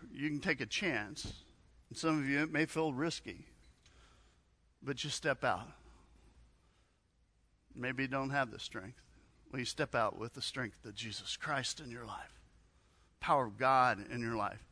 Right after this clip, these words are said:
You get out of the cage. No matter what's you're thinking, "I can't do this, I can't."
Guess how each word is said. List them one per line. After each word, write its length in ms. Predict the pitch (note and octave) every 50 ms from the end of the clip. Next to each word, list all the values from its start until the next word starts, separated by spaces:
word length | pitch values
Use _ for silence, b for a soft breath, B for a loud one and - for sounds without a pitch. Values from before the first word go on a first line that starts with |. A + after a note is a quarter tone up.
| - - B B B B B B B
You 120 | C#3+ C#3
get 240 | A#2+ B2 D3+ C#3+ C3+ -
out 280 | D3 C#3+ C#3+ C#3+ C#3 B2+
of 80 | A#2+
the 100 | A2 G#2+
cage. 800 | - - - - D#3 C#3 C3 B2 A2+ A2 G2+ G2 - - - - b b b b b b b b b b b b b -
No 260 | - D3+ F3 D#3 C#3+
matter 400 | D3 D#3 D#3 D3+ D3+ D3+ C#3 C3
what's 540 | C3 D3 D#3 D3+ - - - - - - - - -
you're 120 | C3+ C3+
thinking, 400 | - - D#3 D#3 C#3+ D#3+ D3+ C#3+
"I 120 | C#3 C#3+ C#3+
can't 260 | - - E3 D3 C3
do 120 | C3 D3
this, 200 | C#3+ C#3+ C3 -
I 60 | D3+ C3+
can't." 240 | - E3+ D3 A#2+